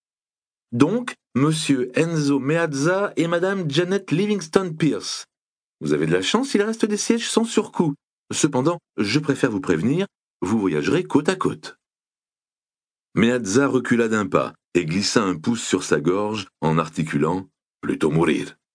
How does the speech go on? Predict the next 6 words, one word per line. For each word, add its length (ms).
Lydia 520
laissa 360
échapper 420
un 100
rire 240
nerveux, 480